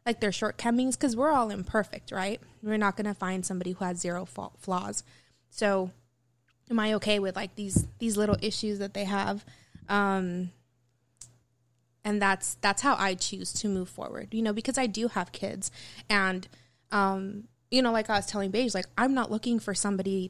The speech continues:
to raise my kids. I'm not looking for, like, a daddy for my kids, right? My, my kids already have a father. Um, I'm looking, or I,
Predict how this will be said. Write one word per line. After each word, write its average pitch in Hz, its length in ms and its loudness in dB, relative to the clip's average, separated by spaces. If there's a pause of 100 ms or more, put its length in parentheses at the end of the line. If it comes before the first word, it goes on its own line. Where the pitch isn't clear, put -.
to 220 140 4
raise 180 320 0
my 180 160 -4
kids. - 340 -8
I'm 202 120 -2
not 202 120 -2
looking 196 260 -2
for, 190 160 -8
like, 190 260 -8
a 190 100 -2
daddy 180 400 -2
for 196 160 -8
my 185 140 -8
kids, - 360 -12
right? 202 180 -4
My, 202 200 -4 (100)
my 190 200 -4 (180)
kids 240 200 0
already 233 260 2
have 185 200 2
a 214 60 -4
father. 247 440 2 (460)
Um, 202 380 2
I'm 240 160 4
looking, 214 500 0 (140)
or 233 120 2
I, 220 120 4